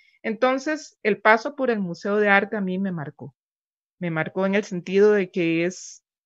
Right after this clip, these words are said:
es vital, no se puede vivir sin arte, sin la música y sin la poesía y sin la, sin la palabra. Segundo lugar de trabajo por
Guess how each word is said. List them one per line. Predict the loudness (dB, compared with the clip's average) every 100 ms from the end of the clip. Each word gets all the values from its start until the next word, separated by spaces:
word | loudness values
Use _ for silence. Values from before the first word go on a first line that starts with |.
| _ _
es | -4 -4 -6 -20 -20 _ _
vital, | -4 -2 0 0 -2 -8 _ _
no | -8 -4 -2
se | -2
puede | 0 0
vivir | 0 -2 -4
sin | -6 -10 -4
arte, | -4 -6 -20 _ _ _ _
sin | -12 -6
la | -6
música | -2 -2 -4 -6 -6
y | -8
sin | -8 -10
la | -10 -12 _ _
poesía | -6 -6 -4 -2 0 -2
y | -4
sin | -10 -10
la, | -8 -10 -14 _ _
sin | _ -6
la | -6
palabra. | -4 -6 -6 -8 -14 -20 _ _ _ _ _ _ _ _ _ _ -20 -20 _
Segundo | 0 2 2 6 6
lugar | 8 6 8
de | 4
trabajo | 6 6 8 8 6 -2 -6 _ _
por | -8 -8